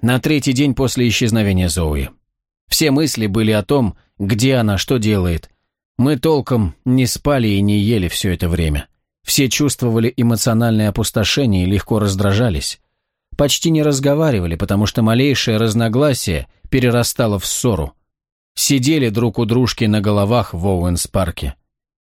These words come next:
Если звонил телефон или кто-нибудь входил в комнату, то первая мысль была: «Нашли?». Иногда казалось, что новости будут плохими,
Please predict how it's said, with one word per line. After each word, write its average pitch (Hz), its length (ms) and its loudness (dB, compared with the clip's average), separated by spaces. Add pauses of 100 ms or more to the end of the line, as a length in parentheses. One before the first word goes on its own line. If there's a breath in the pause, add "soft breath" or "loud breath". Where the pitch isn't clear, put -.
(100)
Если 147 360 0
звонил 143 380 0
телефон 135 480 0
или 104 120 0
кто-нибудь 120 480 0
входил 120 380 -2
в - 80 -10
комнату, 113 520 0 (300 soft breath)
то 120 100 0
первая 135 380 2
мысль 139 340 0
была: 110 400 2 (240 soft breath)
«Нашли?». 131 640 0 (840)
Иногда 98 340 2
казалось, 120 440 0
что - 180 -2
новости 113 440 0
будут 98 280 -2
плохими, 101 600 -2